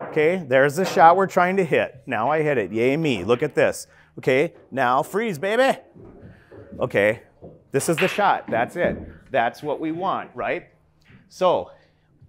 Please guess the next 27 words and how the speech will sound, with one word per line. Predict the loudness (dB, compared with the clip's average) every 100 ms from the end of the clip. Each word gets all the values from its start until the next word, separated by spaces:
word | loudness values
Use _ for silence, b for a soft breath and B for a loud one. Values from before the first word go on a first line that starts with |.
| _ _
what | -6 -2
I | -2
did | -2 -2
was | -2 -4 -4
I |
hit | -4 -6
ten | -6 -6
of | -4 -4
'em | -6 -10 b b
and | -8
I | -4
checked | -2 -2
my | -2
percentages. | -4 -6 -4 -6 -6 -6 -8 -12 b b b
How | 0 2
many | 2 -2 -4
times | -2 0 0 -4 -8
can | -8 -6
I | -8
kick | -4 -4 -2
it | -2
and | -2
get | -2 -2
the | -2
ball | 0 2 2
down | 0 -2
here? | -2 -2 -2